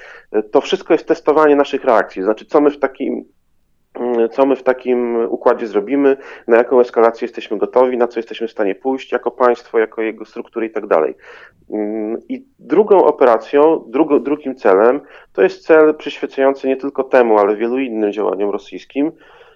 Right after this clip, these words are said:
e, to jest próba doprowadzenia do rozłamów zarówno wewnątrz społeczeństw Polski i Litwy, e, jak i wewnątrz, jak i szerzej wewnątrz Unii Europejskiej, wo-,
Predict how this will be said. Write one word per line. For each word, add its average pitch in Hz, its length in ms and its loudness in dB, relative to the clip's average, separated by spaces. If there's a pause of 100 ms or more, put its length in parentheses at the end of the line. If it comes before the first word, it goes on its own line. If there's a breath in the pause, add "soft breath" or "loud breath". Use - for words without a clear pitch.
(160)
e, 123 120 0 (200)
to 156 160 4
jest 175 440 -2 (240)
próba 151 400 2
doprowadzenia 135 800 0
do 117 600 4
rozłamów 120 880 2
zarówno 117 520 2
wewnątrz 107 800 0
społeczeństw 110 720 0
Polski 107 360 -4
i 110 40 -2
Litwy, 147 460 -2 (480 loud breath)
e, 139 240 -2
jak 151 300 0
i 202 60 0
wewnątrz, 165 400 2
jak 156 140 -4
i - 20 -14
szerzej 156 320 0
wewnątrz 143 320 -2
Unii 139 200 0
Europejskiej, 110 600 -2
wo-, 107 340 0